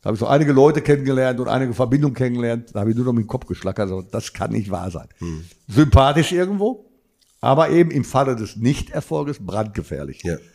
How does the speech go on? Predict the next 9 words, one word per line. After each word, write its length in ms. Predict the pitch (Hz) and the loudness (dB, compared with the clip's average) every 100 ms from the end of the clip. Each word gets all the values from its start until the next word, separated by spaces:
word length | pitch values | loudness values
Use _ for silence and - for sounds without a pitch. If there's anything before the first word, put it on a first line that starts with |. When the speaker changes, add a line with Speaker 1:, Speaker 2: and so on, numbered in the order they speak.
| _ _ _ _ _ | _ _ _ _ _
Speaker 1:
Und 160 | - 98 | -6 0
das 140 | 120 123 | 0 -2
ist 80 | 147 | -4
auch 120 | 135 | -4
die 100 | 143 | -2
Gesamtentwicklung 680 | 120 147 156 113 139 147 127 | 0 0 0 -2 -2 -2 -2
des 120 | 120 | -4
Vereines 380 | 127 160 147 - | -4 -4 -6 -8
gewesen. 340 | 65 69 | -12 -14